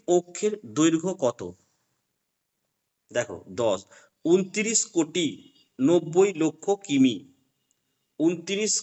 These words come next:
কোটি নব্বই লক্ষ কিমি। আচ্ছা, এগারো, ফুকোর পরীক্ষা পৃথিবীর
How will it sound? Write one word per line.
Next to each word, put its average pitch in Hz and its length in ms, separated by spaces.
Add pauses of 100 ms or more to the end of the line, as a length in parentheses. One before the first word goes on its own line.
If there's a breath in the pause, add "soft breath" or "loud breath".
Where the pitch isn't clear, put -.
(100)
কোটি 170 300 (240)
নব্বই 151 360 (100)
লক্ষ 139 180 (200)
কিমি। 98 260 (1040)
আচ্ছা, 127 160 (160)
এগারো, 139 280 (880)
ফুকোর 208 380 (120)
পরীক্ষা 175 440 (220)
পৃথিবীর 196 400